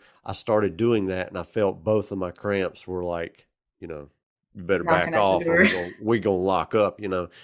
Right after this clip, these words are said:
Speaker 1: It's one of
Speaker 2: Yeah.
Speaker 1: those situations, but I, I just feel like, you know, we got off easy this year, too, because the swim was probably a third of what it usually was.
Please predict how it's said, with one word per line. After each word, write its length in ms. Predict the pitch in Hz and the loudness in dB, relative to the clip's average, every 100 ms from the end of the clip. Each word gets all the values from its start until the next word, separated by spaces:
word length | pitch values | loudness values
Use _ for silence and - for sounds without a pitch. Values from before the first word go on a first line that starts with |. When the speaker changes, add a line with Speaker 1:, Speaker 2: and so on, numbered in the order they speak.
| - _ | -20 _
Speaker 1:
It's 100 | - | -4
one 120 | 107 | 0
of 60 | 101 | 4
Speaker 2:
Yeah. 60 | |
Speaker 1:
those 160 | 127 123 | 2 0
situations, 720 | 107 - 95 95 92 90 82 | -6 -6 -4 -4 -4 -10 -12
but 300 | 85 95 - _ - - - - | -6 -6 -6 _ -20 -20 -20 -8
I, 120 | 127 - - | -8 -8 -8
I 100 | 117 | -6
just 260 | 131 - | -4 -4
feel 260 | - 139 139 | -2 0 2
like, 480 | 113 107 87 - _ _ | 0 0 -2 -10 _ _
you 80 | 107 | -2
know, 100 | 117 | 0
we 380 | 107 104 110 127 | 0 -4 -2 2
got 200 | 135 127 | 4 4
off 180 | 107 110 | 2 0
easy 380 | 175 156 107 92 | -2 -2 -4 -6
this 280 | 90 80 92 | -6 -8 -10
year, 120 | 87 | -12
too, 280 | - 107 90 | -8 -6 -6
because 320 | 87 98 82 | -6 -8 -8
the 80 | 85 | -12
swim 640 | - 95 95 87 80 73 _ | -10 -6 -4 -4 -8 -14 _
was 460 | 82 78 71 - - _ _ _ | -12 -10 -12 -18 -20 _ _ _
probably 580 | - 87 87 76 76 | -4 -2 -4 -8 -14
a 60 | 71 | -16
third 720 | - - - 87 82 95 104 | -20 -20 -16 -8 -4 -2 -2
of 120 | 110 | -4
what 180 | 110 113 | -6 -8
it 80 | 113 | -8
usually 400 | 110 110 107 110 | -8 -10 -10 -10
was. 480 | 107 107 110 110 | -8 -8 -10 -12